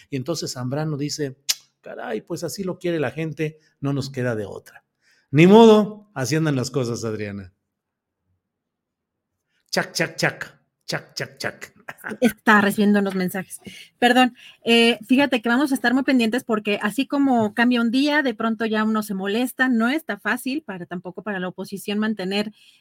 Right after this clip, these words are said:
Speaker 2: esa, por los protagonismos también, pero también, eh, es interesante cómo hay una mezcla ahí de ideologías que,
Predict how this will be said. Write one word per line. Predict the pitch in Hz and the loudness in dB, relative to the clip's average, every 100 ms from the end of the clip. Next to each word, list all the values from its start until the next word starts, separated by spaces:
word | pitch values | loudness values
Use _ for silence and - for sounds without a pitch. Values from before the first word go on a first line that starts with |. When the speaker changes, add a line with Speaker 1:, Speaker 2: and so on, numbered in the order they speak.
| - | -10
Speaker 2:
esa, | 190 202 214 208 196 185 170 214 | -10 -4 -2 0 0 0 -2 -4
por | 254 | -4
los | 277 | -4
protagonismos | 220 208 190 196 214 226 220 | -6 -6 -6 -4 -2 -4 -4
también, | 247 254 247 | -2 -2 -2
pero | 311 294 | -2 -4
también, | 226 220 277 302 _ _ - - | -2 0 0 0 _ _ -20 0
eh, | 240 254 | 0 2
es | 254 | 0
interesante | 311 240 196 220 220 262 | 0 0 -2 -2 -4 -6
cómo | 233 226 240 226 | -6 -4 -2 -2
hay | 226 | -2
una | 233 214 | -2 -2
mezcla | 208 214 214 - 226 214 | -2 -2 -4 -6 -4 -2
ahí | 190 208 | -2 -2
de | 220 | 0
ideologías | 208 185 175 - 214 208 247 - - _ _ _ - | 0 -2 -4 -4 -4 -2 -4 -6 -14 _ _ _ -6
que, | 208 202 202 | -2 0 -2